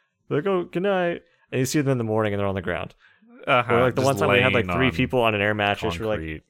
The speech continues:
Speaker 1: "This'll be fine, it's supported." And then we woke up and it's like, "Ah, the floor." <laughs>
Speaker 2: Death, yeah. Yeah, it's pretty miserable.
Speaker 1: The
Speaker 2: But
Speaker 1: only thing between you and the floor is, like, very, uh, like, a single layer of plastic <laughs> now.
Speaker 2: Yes.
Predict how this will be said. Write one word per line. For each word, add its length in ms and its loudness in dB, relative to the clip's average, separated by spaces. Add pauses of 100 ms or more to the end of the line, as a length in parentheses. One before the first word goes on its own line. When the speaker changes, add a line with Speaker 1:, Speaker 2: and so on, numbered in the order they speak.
Speaker 1:
"This'll 240 -4
be 100 2
fine, 340 0
it's 120 -4
supported." 640 -2 (320)
And 120 -2
then 60 0
we 80 0
woke 280 2
up 200 2
and 80 -4
it's 120 -6
like, 280 -2 (240)
"Ah, 480 -2 (220)
the 180 -6
floor." 400 0
<laughs> 540 2
Speaker 2:
Death, 340 0 (220)
yeah. 340 -2 (400)
Yeah, 100 -20 (100)
it's 200 -14
pretty 220 -16
miserable. 520 -12 (440)
Speaker 1:
The 80 -2
Speaker 2:
But 60 2
Speaker 1:
only 100 2
thing 180 -4
between 300 -4
you 80 -4
and 80 -6
the 60 -10
floor 240 -2
is, 100 -2
like, 160 -4
very, 540 -2
uh, 120 -6
like, 220 -4
a 60 -8
single 360 -2
layer 300 2
of 100 -8
plastic 460 -4
<laughs> 100 -10
now. 320 -4 (600)
Speaker 2:
Yes. 500 -14